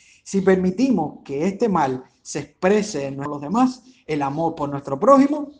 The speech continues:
desaparece. En suma, la malicia es el deseo de causar dolor, daño o agravio a nuestro prójimo. La Biblia nos está diciendo,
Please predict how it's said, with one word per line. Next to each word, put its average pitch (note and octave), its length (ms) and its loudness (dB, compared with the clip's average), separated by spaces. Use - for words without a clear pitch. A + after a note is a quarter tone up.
desaparece. D3 800 -2
En F3+ 160 -2
suma, C4 580 2
la E3 120 0
malicia F#3 640 6
es F#3+ 120 -4
el A#3 120 0
deseo F3+ 500 0
de D3+ 140 -6
causar D#3 500 -6
dolor, D#3+ 640 -4
daño D#3+ 520 -4
o E3+ 140 0
agravio F3 720 0
a C#3+ 100 -10
nuestro C#3 300 -8
prójimo. B2+ 440 -6
La C3 100 -8
Biblia C4+ 200 4
nos G#3+ 140 2
está G#3 160 0
diciendo, A3 480 -2